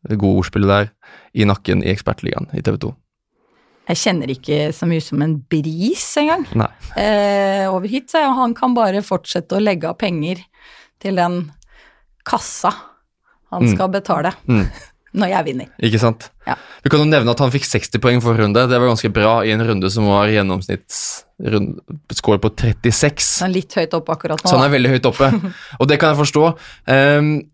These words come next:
Speaker 1: men han, eh, var ikke så høyt oppe som den som, altså rundevinneren i den T V to Fantasy-ligaen vår, podcast-ligaen vår, hvor hver runde så deler vi ut Zoom-abonnement til, eh, vinneren.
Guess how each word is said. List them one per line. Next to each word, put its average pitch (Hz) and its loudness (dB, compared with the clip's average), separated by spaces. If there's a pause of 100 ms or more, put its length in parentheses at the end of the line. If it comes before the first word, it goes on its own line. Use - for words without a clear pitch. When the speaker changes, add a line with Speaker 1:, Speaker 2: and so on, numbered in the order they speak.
(580)
Speaker 1:
men 139 4
han, 147 2
eh, 143 4
var 123 4
ikke 139 -4
så 117 2
høyt 113 0
oppe - -2
som 107 0 (1200)
den 104 2
som, 113 0 (100)
altså 120 2
rundevinneren 98 2
i 104 2
den 101 2
T 104 -2
V 95 -2
to 92 -4
Fantasy-ligaen 101 -2
vår, 147 4
podcast-ligaen 95 0
vår, 147 2 (580)
hvor 117 4
hver 113 2
runde 110 2
så 123 0
deler 107 2
vi 98 0
ut 95 -6
Zoom-abonnement 98 0
til, 101 0
eh, 104 4
vinneren. 110 2